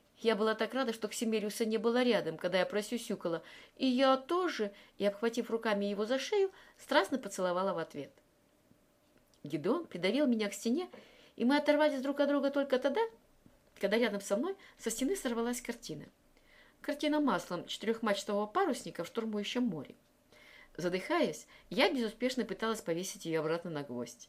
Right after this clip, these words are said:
а Гидеон помогал мне при этом. «Я хотел вчера вечером еще позвонить тебе, но потом подумал, что твоя мама была права.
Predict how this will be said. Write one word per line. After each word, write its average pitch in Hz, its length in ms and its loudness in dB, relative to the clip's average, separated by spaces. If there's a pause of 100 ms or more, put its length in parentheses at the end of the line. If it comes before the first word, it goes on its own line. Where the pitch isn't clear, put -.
(460)
а 143 240 0
Гидеон 165 440 -4
помогал 208 480 0
мне 147 140 -6
при 147 200 -10
этом. - 260 -14 (720)
«Я 277 480 4
хотел 285 400 2
вчера 277 340 0
вечером 269 400 0
еще 262 160 -2
позвонить 294 540 4
тебе, 170 360 -4 (380)
но 494 220 4
потом 392 320 4
подумал, 339 360 2
что 320 120 -2
твоя 311 260 6
мама 302 240 4
была 302 260 10
права. 294 500 4